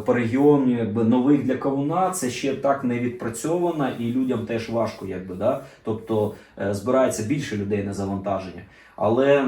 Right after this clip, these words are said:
ну, все одно з часом, е, з напрацюваннями, ну, ця ситуація поліпшиться. Я думаю, що все ж таки бу-,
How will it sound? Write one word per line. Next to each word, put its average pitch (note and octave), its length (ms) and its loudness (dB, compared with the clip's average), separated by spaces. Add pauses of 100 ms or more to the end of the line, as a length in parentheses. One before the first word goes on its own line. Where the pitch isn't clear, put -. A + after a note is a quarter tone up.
ну, G2+ 760 -4
все A2+ 260 2
одно C3+ 920 0
з - 140 -8
часом, B2+ 760 -2
е, G2 360 -2 (360)
з G#2 140 -8
напрацюваннями, A2+ 1300 0
ну, B2+ 80 -6
ця - 140 -6
ситуація A2+ 520 -6
поліпшиться. A2+ 560 -4
Я F#2+ 60 -2
думаю, G2+ 580 -4 (280)
що - 220 -16 (200)
все G#2+ 180 -6
ж - 80 -10
таки F#2+ 560 -6
бу-, - 160 -14